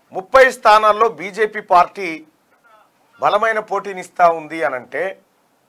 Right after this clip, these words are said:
ట్రయాంగిల్ పోరు ఉందనంటే, ట్రయాంగిల్ పోరు ఉన్న చోట ఖచ్చితంగా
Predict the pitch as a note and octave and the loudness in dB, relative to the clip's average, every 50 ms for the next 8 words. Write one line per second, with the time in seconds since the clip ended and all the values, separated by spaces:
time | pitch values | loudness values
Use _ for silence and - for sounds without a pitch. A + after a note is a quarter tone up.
0 | _ _ _ _ _ _ - C3+ D#3 F3+ G#3 A#3 A#3 A#3 A#3 A3 G3 - F#3 F#3+ | _ _ _ _ _ _ -4 0 2 2 2 0 -2 -4 -10 -12 -10 -8 -6 -6
1 | F#3+ F3 E3+ D#3 D3 C#3+ C3 C3 B2 A2+ A#2+ D3 E3 G3 G3+ - _ _ _ _ | -6 -6 -8 -10 -8 -8 -8 -8 -10 -12 -10 -10 -8 -8 -10 -12 _ _ _ _
2 | _ _ _ _ _ _ _ _ _ _ - C#3+ D3 E3+ G#3 A#3 A#3+ B3 A3+ A#3 | _ _ _ _ _ _ _ _ _ _ -4 0 2 4 4 2 0 -2 -6 -10
3 | A3+ - - F#3 G3 G3 F#3 F3+ F3+ F3 E3+ - - D#3+ E3+ E3+ E3+ D3+ C3 A#2 | -12 -12 -8 -6 -6 -6 -6 -6 -8 -10 -10 -8 -8 -8 -6 -2 0 0 0 0
4 | - _ _ _ _ _ _ - A#2+ - - - - - D#3 D3 C#3+ C#3+ E3 F#3 | -4 _ _ _ _ _ _ -14 -14 -14 -16 -14 -8 -8 -6 -6 -2 0 0 0
5 | G#3 - | 0 -2